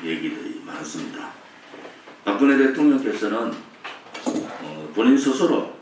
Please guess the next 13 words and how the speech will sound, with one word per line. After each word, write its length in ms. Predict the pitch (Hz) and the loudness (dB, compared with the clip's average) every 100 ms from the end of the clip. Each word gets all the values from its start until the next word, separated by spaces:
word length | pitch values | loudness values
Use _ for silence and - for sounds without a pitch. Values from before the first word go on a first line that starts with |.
| - | -16
한 200 | 127 120 | -12 0
번도 600 | 143 147 139 135 135 - - - | 6 8 8 4 0 -4 -14 -8
본인의 360 | 107 110 104 98 | -4 -2 0 0
심정에 580 | - 139 123 - 80 | 2 2 2 0 -4
얘기를 280 | 82 82 - | -4 -4 -4
한 100 | 92 95 | -6 -10
적이 240 | 85 - | -10 -12
없습니다. 460 | - - 107 85 - - - - - - - - - - - | -14 -10 -8 -8 -10 -18 -20 -20 -20 -20 -20 -20 -20 -20 -20
어, 380 | - - - - - | -20 -20 -20 -20 -8
그분의, 380 | - - - - | -4 -4 -4 -4
예, 920 | - - - - - - - - 151 151 - | -4 -4 -10 -20 -20 -20 -20 -20 -16 -14 -4
뜻을 440 | 127 139 - - - - - - - | 0 2 2 0 -10 -18 -20 -20 -16
우리는 340 | 147 147 147 | -12 -8 -8